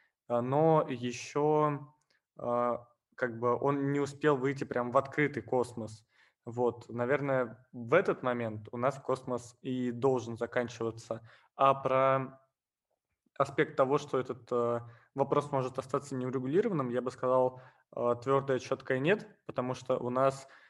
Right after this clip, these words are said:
водные, э, границы государств тоже, казалось бы, вот как определить там, э, расстояние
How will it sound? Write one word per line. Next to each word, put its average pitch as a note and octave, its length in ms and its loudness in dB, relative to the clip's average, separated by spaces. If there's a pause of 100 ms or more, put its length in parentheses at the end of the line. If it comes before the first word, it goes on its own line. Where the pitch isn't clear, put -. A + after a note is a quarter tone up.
(160)
водные, E3 500 2
э, A#2+ 260 -2
границы C3+ 440 0
государств C#3 540 0
тоже, B2 340 4 (300)
казалось C3 400 4
бы, A#2+ 160 0
вот A#2 140 -2
как D3+ 380 0
определить B2+ 600 -2
там, A#2 460 -4
э, A2+ 220 -4
расстояние B2+ 680 0